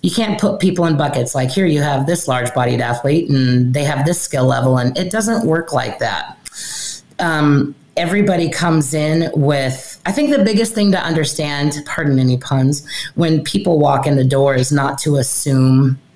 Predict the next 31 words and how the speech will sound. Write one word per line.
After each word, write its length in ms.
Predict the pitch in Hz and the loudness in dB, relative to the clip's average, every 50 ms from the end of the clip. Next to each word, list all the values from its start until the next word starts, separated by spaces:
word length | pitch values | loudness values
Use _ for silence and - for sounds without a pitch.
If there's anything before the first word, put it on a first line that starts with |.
| _ _ _ - - _ _ _ - - - - | _ _ _ -20 -20 _ _ _ -16 -10 -4 -2
what 180 | 139 143 135 | 0 0 0
their 160 | - 135 131 131 | 0 0 0 0
goals 360 | 131 127 127 127 131 131 131 | 2 2 2 2 2 0 0
are, 380 | 127 123 120 120 120 123 120 | 0 0 0 0 2 2 2
what 180 | 120 123 123 127 | 2 2 0 0
they 120 | 135 123 | 0 0
might 280 | 117 117 117 120 120 - | 2 0 0 -2 -2 -2
be. 400 | 120 117 117 120 127 143 139 139 - - - - - - - - | -2 0 0 0 0 0 -2 -4 -8 -10 -10 -10 -10 -10 -6 -4
Um, 560 | 139 131 127 127 127 127 120 - - - - - - - - | -2 0 2 2 4 2 2 0 -2 -8 -14 -20 -20 -16 -10
for 160 | - - 180 | -4 -2 2
larger 540 | 165 147 151 139 131 139 147 139 165 165 160 | 2 2 2 2 0 0 0 0 0 0 0
people, 480 | 151 - - 160 - - 175 165 170 165 | 0 2 2 0 2 2 2 2 2 2
their 220 | 156 147 143 143 | 2 2 2 2
goals 600 | 131 135 139 131 131 135 135 139 156 151 - - | 2 4 4 4 4 4 4 2 2 0 0 0
might 300 | 147 139 131 131 135 131 | 2 2 2 2 2 2
not 380 | 147 143 131 131 131 - 135 131 | 2 2 2 2 0 0 -2 0
be 680 | 147 139 131 131 131 127 127 127 127 135 131 135 135 - - | 0 2 2 4 4 4 4 4 4 2 2 0 -2 -4 -4
weight 200 | 135 135 143 165 | -2 -2 0 2
loss. 520 | - 214 185 147 123 - - - - - _ _ _ _ _ _ _ _ _ _ _ _ _ _ _ _ _ _ _ _ _ - | 2 2 2 0 0 -4 -4 -6 -10 -12 _ _ _ _ _ _ _ _ _ _ _ _ _ _ _ _ _ _ _ _ _ -4
They 100 | 160 160 | 0 0
might 240 | 165 165 160 - - | 2 0 0 0 0
not, 400 | 147 139 139 139 131 135 - - - | 0 0 0 -2 -4 -4 -4 -2 0
they 140 | 143 151 151 | 0 2 4
might 220 | 156 151 147 - - | 2 2 2 2 0
not 200 | 143 135 135 131 | 0 0 2 0
have 220 | 131 139 135 135 | 0 0 0 0
that 200 | 139 135 135 135 | 0 -2 -2 0
goal 200 | 135 135 135 135 | 0 2 2 2
for 180 | 131 - 151 135 | 0 0 0 2
a 100 | 131 123 | 2 2
while. 580 | 123 123 120 127 156 175 147 131 139 127 135 | 2 2 2 2 2 0 0 0 -2 -2 -4